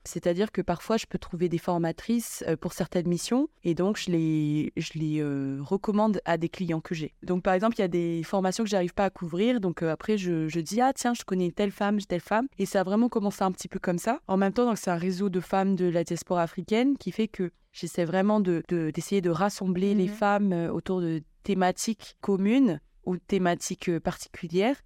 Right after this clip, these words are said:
Speaker 1: et d'essayer d'avoir un petit peu le maximum d'informations autour de ça. Mais en effet, Solider, là, euh, je le dis là un peu à l'avance, l'idée, c'est aussi d'avoir une direction vers la formation, puis c'est, puisque c'est ce qui me, m'intéresse le plus.
Speaker 2: Le goût pour la
Speaker 1: Ouais.
Speaker 2: formation, ça t'est venu, euh,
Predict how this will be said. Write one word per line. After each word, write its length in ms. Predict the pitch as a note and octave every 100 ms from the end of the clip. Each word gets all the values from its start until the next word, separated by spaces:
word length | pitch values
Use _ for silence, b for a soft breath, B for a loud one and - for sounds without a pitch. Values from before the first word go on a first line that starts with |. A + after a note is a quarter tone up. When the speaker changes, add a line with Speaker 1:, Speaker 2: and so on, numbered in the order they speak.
| _
Speaker 1:
et 80 | F3
d'essayer 320 | E3+ F3 G#3+
d'avoir 320 | G3+ F3+ G3 G#3
un 60 |
petit 160 | G3 -
peu 100 | A3
le 120 | A3
maximum 460 | F#3 G3+ - G3 F#3+
d'informations 580 | F3 F#3+ F3+ F3 - G3+
autour 200 | G3 F3+
de 80 |
ça. 200 | F3+ - -
Mais 120 | F#3 F#3
en 100 | F#3+
effet, 200 | F#3 B3+
Solider, 520 | - A3 F#3 E3+ A3
là, 400 | G#3+ G3 G#3 G#3 E3
euh, 260 | E3 D#3
je 120 | D#3 E3
le 100 | E3
dis 240 | D3+ F#3+
là 220 | G3 E3
un 80 | D#3+
peu 120 | D3+ E3+
à 40 |
l'avance, 500 | D#3 D3+ F#3+ - - F#3+
l'idée, 240 | F3 G#3
c'est 160 | - F#3+
aussi 220 | F#3 G3
d'avoir 240 | F#3+ F3+
une 60 | E3+
direction 360 | F3 F3 -
vers 160 | F#3 E3+
la 120 | D#3+
formation, 600 | - F3 E3+ E3+ - B3+ - -
puis 100 | -
c'est, 220 | F#3+ - -
puisque 280 | F#3 - F3+
c'est 160 | F#3
ce 100 | E3+
qui 120 | - F3+
me, 260 | E3+ D#3+
m'intéresse 460 | D#3+ E3 F3+ F3 -
le 60 | E3
plus. 440 | G#3+ A#3+ - - _ -
Speaker 2:
Le 120 | F#3+
goût 160 | F#3 A#3+
pour 160 | A#3
la 60 | G3
Speaker 1:
Ouais. 40 | F3 F#3
Speaker 2:
formation, 320 | F#3 F3 - A3+
ça 140 | F#3+
t'est 140 | -
venu, 340 | E3+ F3+ G3 G#3+
euh, 480 | F#3+ E3+ D#3+ D3+